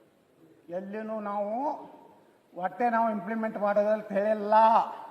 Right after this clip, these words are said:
ನೆಕ್ಸ್ಟ್ ಹಿಯರಿಂಗ್‌ವರೆಗೆ he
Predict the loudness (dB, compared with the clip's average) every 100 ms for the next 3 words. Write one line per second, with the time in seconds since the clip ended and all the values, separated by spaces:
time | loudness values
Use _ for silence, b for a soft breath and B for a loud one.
0 | -20 -20 -20 -20 -20 -12 -6 2 4 4
1 | 0 2 8 8 8 2 -4 0 2 2
2 | 0 2 6 6 4 8 8 8 2 -8
3 | -14 -18 -20 -20 _ _ -20 -20 -2 4